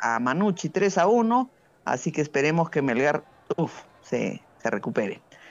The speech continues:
Y se cierra la fecha el lunes veintiocho de agosto con los partidos entre A D T de Tarma a la una de la tarde que recibe a U T C de Cajamarca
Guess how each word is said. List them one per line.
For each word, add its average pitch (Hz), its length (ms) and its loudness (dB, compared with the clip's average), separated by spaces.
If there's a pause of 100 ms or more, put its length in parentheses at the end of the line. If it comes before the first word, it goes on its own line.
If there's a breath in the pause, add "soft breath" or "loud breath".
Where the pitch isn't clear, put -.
(120 loud breath)
Y 135 300 0
se - 240 0
cierra 170 240 2
la 160 100 2
fecha 185 320 0
el 131 480 4
lunes 156 320 4
veintiocho 175 560 2
de 170 60 4
agosto 143 580 0 (280 loud breath)
con 135 100 -2
los 131 100 -2
partidos 139 400 0
entre 120 320 0
A 170 120 2
D 147 140 2
T - 80 0
de 143 160 4
Tarma 135 360 0
a - 20 -2
la 117 140 2
una 135 260 0
de 123 60 0
la 123 120 0
tarde 120 340 0
que 110 80 -4
recibe 120 340 -2
a 120 60 2
U 139 120 2
T 131 120 -4
C 139 160 -4
de 127 100 -4
Cajamarca 151 800 0